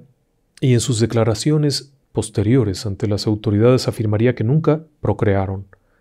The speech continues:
nunca pudieron tener hijos y que muy pronto, a unos tres años del matrimonio, se habían separado, ya que ella no dejaba la prostitución y obviamente él no quería eso. Así es que al final se habían separado.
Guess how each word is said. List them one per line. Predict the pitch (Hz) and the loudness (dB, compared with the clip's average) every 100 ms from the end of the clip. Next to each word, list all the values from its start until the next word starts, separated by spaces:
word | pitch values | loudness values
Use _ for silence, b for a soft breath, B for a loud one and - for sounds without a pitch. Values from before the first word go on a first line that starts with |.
| _ | _
nunca | 117 120 | -2 2
pudieron | 120 120 120 | 4 4 2
tener | 104 98 101 | 0 -2 0
hijos | 107 104 107 B B B | 0 0 -4 B B B
y | 127 | -2
que | - | 2
muy | 120 170 | 4 4
pronto, | 165 117 104 104 - _ _ b b b b _ | 4 2 2 0 -4 _ _ b b b b _
a | 123 | 4
unos | 113 127 127 120 - 135 | 6 6 6 4 0 2
tres | - - 123 | 4 4 4
años | 104 101 | 2 2
del | 104 | 2
matrimonio, | 104 101 104 120 131 127 | 2 2 2 4 4 2
se | - | 2
habían | 104 110 | 2 2
separado, | 104 110 120 127 107 101 B B B | 2 4 6 6 6 2 B B B
ya | 120 147 | 2 4
que | 135 127 | 4 4
ella | 131 131 135 | 6 4 4
no | 131 117 123 | 2 2 4
dejaba | 101 - 110 98 | 2 4 4 4
la | 95 | 2
prostitución | 95 104 - 107 101 143 139 135 B B _ | -2 -2 0 -2 2 4 4 0 B B _
y | 127 | 6
obviamente | 120 107 104 120 110 | 6 8 6 4 6
él | 107 110 | 4 6
no | 120 | 4
quería | 113 101 95 95 | 2 0 -2 -4
eso. | 107 - - _ _ _ _ _ _ _ - | -6 -8 -10 _ _ _ _ _ _ _ -4
Así | 113 120 | 2 2
es | 107 | 4
que | 123 120 - | 2 0 -2
al | 113 | -2
final | - 113 123 | 0 2 2
se | - | 0
habían | 104 110 | -4 -4
separado. | 107 135 - - - 143 | -8 -8 -8 -8 -8 -12